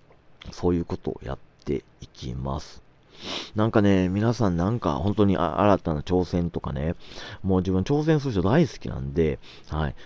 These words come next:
あの、新たな挑戦をされるとか、何かね、えー、目標を立てられてる方、ね、あの、差し支えなければコメントで教えてください。はい。「百パーセントすげー」って言わせてください。で、百パーセント応援したいです。はい。はい。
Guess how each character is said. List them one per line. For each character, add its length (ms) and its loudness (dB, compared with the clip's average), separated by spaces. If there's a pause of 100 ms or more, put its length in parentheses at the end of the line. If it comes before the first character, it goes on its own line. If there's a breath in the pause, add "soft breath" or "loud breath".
あ 120 -2
の、 120 2
新 160 4
た 120 -6
な 80 -2
挑 260 0
戦 240 -2
を 60 -2
さ 160 0
れ 100 4
る 120 0
と 140 -2
か、 300 0
何 240 2
か 80 0
ね、 180 -4 (300 loud breath)
え 260 0
ー、 40 0
目 120 2
標 200 0
を 20 2
立 280 -8
て 20 -4
ら 100 -4
れ 80 -4
て 120 -12
る 100 -4
方、 340 -4
ね、 300 2
あ 100 -2
の、 120 -2
差 160 -2
し 60 -10
支 160 -4
え 120 2
な 100 2
け 100 2
れ 120 0
ば 180 0
コ 140 -4
メ 140 0
ン 60 -4
ト 120 -8
で 20 -2
教 140 2 (100)
え 60 0
て 100 -4
く 80 -6
だ 80 0
さ 160 -2
い。 80 -8 (340 loud breath)
は 140 0
い。 60 -6 (220 loud breath)
「百 340 -6
パ 220 2
ー 20 -8
セ 180 0
ン 80 -2
ト 220 -6
す 240 -6
げ 140 0
ー」 180 -2
っ 20 -10
て 160 -4
言 60 0
わ 80 -4
せ 60 -8
て 40 -14
く 60 -8
だ 80 -8
さ 100 -10
い。 80 -10
で、 160 2
百 240 -6
パ 120 2
ー 40 -4
セ 80 -2
ン 60 -2
ト 80 -2
応 260 2
援 100 0 (300 loud breath)
し 140 -12
た 160 0
い 160 -8
で 120 -10
す。 220 -16 (160)
は 200 -6
い。 120 -4 (880)
は 160 -6
い。 100 -4